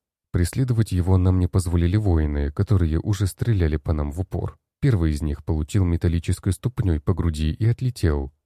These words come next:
а второго расстреляли энергетическими лучами. Мы пошли вперед, не прекращая стрельбу ни на миг, но резко остановились,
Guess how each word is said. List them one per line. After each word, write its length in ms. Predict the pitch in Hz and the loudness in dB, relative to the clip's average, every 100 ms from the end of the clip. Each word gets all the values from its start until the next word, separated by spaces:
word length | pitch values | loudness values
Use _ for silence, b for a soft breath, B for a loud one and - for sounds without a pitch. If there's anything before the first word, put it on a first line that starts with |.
| _ | _
а 100 | 82 | -6
второго 480 | - 117 123 76 78 | -2 0 2 2 0
расстреляли 640 | 85 - 92 92 110 113 104 | -2 -2 0 0 2 0 0
энергетическими 920 | 98 101 98 98 104 104 - 101 107 | 0 0 -2 -6 -4 -4 -2 -2 0
лучами. 720 | 117 117 92 78 71 69 67 _ _ - | 0 0 0 0 0 -4 -8 _ _ -6
Мы 140 | 80 | -4
пошли 280 | 73 87 85 | -2 -4 -4
вперед, 420 | 78 104 104 82 | -4 0 2 2
не 140 | 80 76 | -2 -2
прекращая 640 | 87 - 87 - 82 71 | -4 -2 -2 0 -2 -2
стрельбу 440 | - 92 87 78 | -4 -4 -2 -2
ни 120 | 80 82 | 0 2
на 100 | 82 | 2
миг, 380 | 71 69 - _ | 0 -8 -16 _
но 140 | 82 76 | -4 0
резко 340 | 82 78 - | 0 0 0
остановились, 760 | 80 - 95 85 71 71 - | 0 2 2 2 0 -4 -8